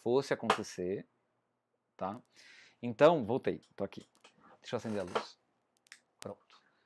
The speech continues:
É, então, gente, esse negócio de,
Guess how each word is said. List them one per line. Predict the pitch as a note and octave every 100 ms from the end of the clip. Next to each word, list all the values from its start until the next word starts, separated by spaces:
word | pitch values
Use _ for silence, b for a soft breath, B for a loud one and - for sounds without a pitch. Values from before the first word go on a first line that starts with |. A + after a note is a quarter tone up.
| b b b
É, | B2 A#2 A#2+ A#2+ B2
então, | B2+ G#2+ F3+ D#3+
gente, | A#2+ G2+ - - -
esse | - C3+
negócio | C3+ B2+ C#3 - B2+
de, | A#2 B2 A#2+ A#2 A2+ G#2+ G#2 F#2+ F#2 G2